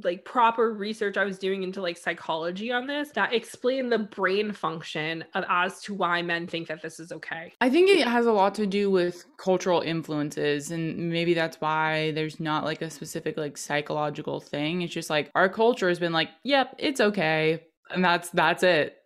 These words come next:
Speaker 2: Like, this is why all this shit is, like, coming out now and, like, the Me Too movement, all that stuff, because girls have finally, like, had enough and we're finally standing up for ourselves because nobody else will and nobody else has.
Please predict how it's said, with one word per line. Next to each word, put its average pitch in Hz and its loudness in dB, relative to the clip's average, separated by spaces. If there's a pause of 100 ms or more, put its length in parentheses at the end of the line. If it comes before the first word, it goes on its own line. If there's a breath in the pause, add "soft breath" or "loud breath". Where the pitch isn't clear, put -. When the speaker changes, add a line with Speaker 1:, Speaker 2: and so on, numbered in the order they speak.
Speaker 2:
Like, 214 6
this 220 0
is 294 2
why 180 6
all 175 6
this 185 2
shit - -2
is, 180 -2
like, 170 0
coming 170 -4
out 156 -2
now 151 2 (320 loud breath)
and, 175 2
like, 147 0
the 160 -4
Me 190 4
Too 196 0
movement, 175 0
all 165 2
that 165 0
stuff, - -4
because 156 -2
girls 185 4
have 214 2
finally, 185 2
like, 180 2
had 185 2
enough 175 2 (240 soft breath)
and 180 4
we're 170 2
finally 185 2
standing 175 0
up 180 0
for 151 -2
ourselves 156 0
because 170 2
nobody 180 6
else 170 4
will 165 0
and 175 2
nobody 180 6
else 170 2
has. - -2